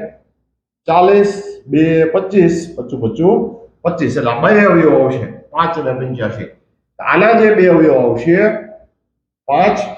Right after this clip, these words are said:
અને બીજા કેટલા આવશે? પંચ્યાસી. ચાલો,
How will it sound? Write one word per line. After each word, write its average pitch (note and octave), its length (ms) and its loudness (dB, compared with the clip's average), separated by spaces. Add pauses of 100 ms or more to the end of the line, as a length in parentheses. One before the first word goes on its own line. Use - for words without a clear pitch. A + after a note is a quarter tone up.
(1400)
અને G2+ 180 -2
બીજા A#2 260 2
કેટલા E3 240 0
આવશે? C3 500 0
પંચ્યાસી. A2 840 -4
ચાલો, G#2 280 -2